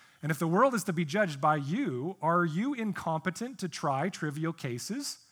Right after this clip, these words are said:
Do you not know that we are to judge angels? How much more than matters pertaining to this life? So if you have such cases, why do you lay them before those who have no standing in the church?" Guys, this is all about church discipline, church authority, eldership, right?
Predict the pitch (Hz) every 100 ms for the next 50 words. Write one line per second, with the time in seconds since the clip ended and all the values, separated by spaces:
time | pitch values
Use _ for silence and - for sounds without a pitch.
0 | _ _ _ _ - 208 339 269 185 180
1 | 196 269 190 151 185 208 196 185 143 147
2 | 139 131 131 135 139 196 294 294 - _
3 | _ _ _ _ - 269 208 190 233 175
4 | 156 165 180 175 - 156 170 160 143 135
5 | 131 131 143 139 151 214 143 107 - 190
6 | 208 202 220 - 214 - 233 247 - 165
7 | 131 - - - 160 185 202 214 165 170
8 | 165 175 156 - 165 139 135 139 139 131
9 | 139 131 135 131 - 123 123 120 113 113
10 | - 175 143 - - - - - 156 139
11 | 165 143 156 143 120 - 165 127 123 147
12 | 151 160 151 147 147 139 - - 160 -
13 | 139 - 147 151 151 147 143 127 143 151
14 | - 151 151 143 131 165